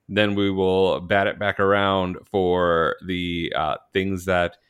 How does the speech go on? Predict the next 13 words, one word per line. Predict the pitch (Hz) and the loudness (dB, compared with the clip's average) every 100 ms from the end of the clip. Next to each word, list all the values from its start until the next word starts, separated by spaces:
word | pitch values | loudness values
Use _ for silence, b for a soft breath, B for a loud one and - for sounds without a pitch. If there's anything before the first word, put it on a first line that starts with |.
| _ _ _ _ - | _ _ _ _ -8
maybe | 220 226 226 | -2 -2 -2
we | 214 | -4
didn't | 202 220 226 | -2 -2 0
like | 233 226 | -4 -4
so | - 233 | -4 -2
much. | 233 240 - - - _ _ _ | -2 -4 -8 -12 -16 _ _ _
Maybe | 139 165 185 196 190 185 | -2 0 0 -2 -4 -6
we | 175 180 | -8 -4
could | 175 | -4
have | 160 | -2
seen | 175 160 | -6 -4
some | 139 | -4
improvement. | 127 - 208 214 240 262 262 - | -4 -2 -4 -2 -2 -4 -6 -16